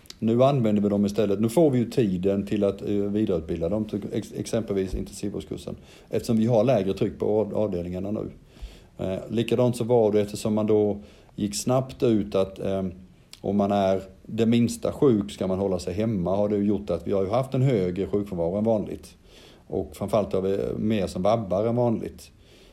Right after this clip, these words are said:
Eh, men det har vi kunnat klara av med tanke på att vi har färre vårdplatser samtidigt. Nu är de på väg tillbaka. Så har vi tur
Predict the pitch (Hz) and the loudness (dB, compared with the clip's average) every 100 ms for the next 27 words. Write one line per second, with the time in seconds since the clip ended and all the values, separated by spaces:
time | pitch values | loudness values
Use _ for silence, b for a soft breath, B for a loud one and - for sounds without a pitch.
0 | b - 95 98 101 110 127 123 113 101 | b -12 -8 -4 0 2 2 0 -2 -2
1 | 101 104 110 95 87 95 98 107 101 - | 0 0 2 2 2 0 -4 -4 -4 -6
2 | - 92 - 98 85 90 98 - - 98 | -6 -6 -2 -2 -2 -4 -4 -4 -8 -8
3 | 95 104 101 101 - - _ B B B | -8 -8 -10 -14 -18 -20 _ B B B
4 | - 107 123 156 - 131 110 104 104 87 | -4 0 4 4 4 2 2 2 4 2
5 | 76 - 117 120 B B B - - 104 | 0 0 0 0 B B B -18 -4 -2
6 | 113 117 - - 92 104 131 | 0 -2 2 2 2 -2 -4